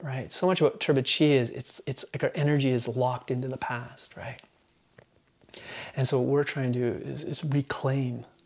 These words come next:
that energy, right? And the more that energy we, re-, re-, we reclaim <laughs> into the present moment, the more vitalistic we'll be, the healthier we're gonna be, the clearer we're gonna be.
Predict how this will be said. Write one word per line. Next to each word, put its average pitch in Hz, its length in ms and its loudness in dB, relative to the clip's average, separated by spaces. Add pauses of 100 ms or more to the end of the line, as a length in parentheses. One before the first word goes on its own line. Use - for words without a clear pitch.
that 127 220 0
energy, 123 560 -4 (420)
right? 135 100 2
And 143 80 2
the 143 60 4
more 151 240 6
that 147 180 2
energy 135 340 2
we, 123 140 2
re-, 123 360 2 (140)
re-, 127 260 2 (160)
we 139 420 4
reclaim 147 920 4
<laughs> - 80 -16
into 190 340 10
the 160 120 6
present 139 400 2
moment, 135 480 0 (680)
the 139 260 6
more 135 640 6
vitalistic 120 600 0
we'll 143 80 2
be, 147 140 2
the 139 80 -2
healthier 135 540 -2
we're 139 140 0
gonna 135 220 -2
be, 131 280 0
the 127 120 -6
clearer 123 720 -2
we're 147 160 0
gonna 143 160 0
be. 147 260 -2